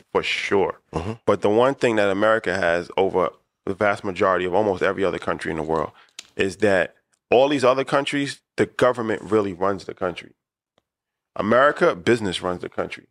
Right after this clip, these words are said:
Speaker 2: Yeah.
Speaker 1: So when you go to China, it's like the government is stronger
Speaker 2: Mm-hmm.
Speaker 1: than the private sector.
Speaker 2: Mm-hmm.
Speaker 1: Even here, they were saying, like, how strong the government is out here, like, as far as the rules and regulations.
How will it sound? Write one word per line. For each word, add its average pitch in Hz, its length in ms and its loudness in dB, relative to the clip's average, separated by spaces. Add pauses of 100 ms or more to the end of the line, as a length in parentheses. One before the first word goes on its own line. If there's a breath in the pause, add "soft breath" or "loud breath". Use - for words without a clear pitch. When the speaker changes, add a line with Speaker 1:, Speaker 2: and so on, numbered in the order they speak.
(240)
Speaker 2:
Yeah. 90 300 2
Speaker 1:
So 120 380 2 (120)
when 113 160 2
you 131 120 2
go 139 180 4
to 120 120 0
China, 123 640 0 (100)
it's 107 200 0
like 98 220 0
the 104 80 2
government 120 720 0
is 101 120 0
stronger 95 640 0 (300)
Speaker 2:
Mm-hmm. 104 100 0
Speaker 1:
than 101 100 2
the 95 60 0
private 101 400 -2
sector. - 400 -8 (140)
Speaker 2:
Mm-hmm. 82 240 -8 (240)
Speaker 1:
Even 120 260 2
here, 151 220 4
they 110 80 4
were 101 100 0
saying, 98 240 2
like, 85 160 0
how 101 160 2
strong 104 240 -4
the 101 80 -6
government 107 400 0
is 101 160 -2
out 98 160 -2
here, 107 180 2
like, 90 200 0
as 92 100 -4
far 101 240 0
as 95 80 -6
the - 80 -18
rules 104 260 0
and 95 80 -2
regulations. 95 480 -2